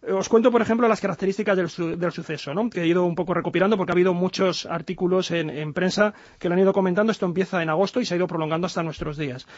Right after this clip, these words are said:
Pues, por ejemplo, hay, eh, lo que ocurre básicamente es que muchos de estos casos son personas, siempre estamos hablando de, de mujeres, que de pronto, a lo mejor, tienen, están dormidas o pasan la noche de, de, y se despiertan y tienen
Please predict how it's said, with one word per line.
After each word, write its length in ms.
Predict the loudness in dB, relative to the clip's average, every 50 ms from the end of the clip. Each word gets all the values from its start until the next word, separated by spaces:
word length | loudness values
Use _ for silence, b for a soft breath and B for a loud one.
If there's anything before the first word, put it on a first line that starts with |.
| B B B B B
Pues, 120 | -6 -2 2
por 100 | 2 2
ejemplo, 400 | 4 4 4 4 2 2 2 2
hay, 480 | 2 2 4 4 2 2 0 0 -2 -6 -8
eh, 180 | -6 -4 -2 -2
lo 100 | -2 0
que 60 | 0
ocurre 260 | 2 2 4 4 4
básicamente 560 | 4 2 2 0 0 2 2 2 2 2 2
es 140 | 0 0 0
que 220 | 0 2 2 2 0
muchos 380 | -2 -4 -4 -2 0 0 0
de 60 | 0
estos 220 | 0 0 -2 -2 -2
casos 240 | -2 -2 -2 0 0
son 220 | 2 0 0 0
personas, 500 | -2 -4 -4 -2 0 0 0 0 0 0
siempre 280 | -2 -2 0 0 -2 -2
estamos 300 | -2 0 -2 -2 0 0
hablando 240 | 0 0 2 2
de, 220 | 2 2 0 0 B B B B B -2
de 100 | 0 2
mujeres, 480 | 2 2 2 4 4 2 2 0 b b b b b b b b 0
que 100 | 2 4
de 100 | 4 4
pronto, 360 | 4 4 4 4 2 2 0
a 40 | 0
lo 80 | 0
mejor, 380 | 0 -2 0 0 2 2 0 0 -6 -10 -4
tienen, 320 | -2 0 2 2 2 0
están 260 | 0 -2 -2 -2 0
dormidas 640 | 2 2 2 2 0 0 -2 -4 -6 -8 -12 -14 _ -10
o 160 | -8 -8 -8 -6
pasan 260 | -6 -6 -4 -4 -2
la 80 | 0
noche 300 | 0 0 0 0 0 0
de, 320 | 0 0 0 0 0 0 0
de, 240 | -2 -2 -2 -2 -2
y 80 | -2
se 140 | 0 0 0
despiertan 520 | 0 -2 2 2 2 4 4 2 -2 -2
y 80 | -2 -4
tienen 380 | -2 0 0 0 0 -2 -4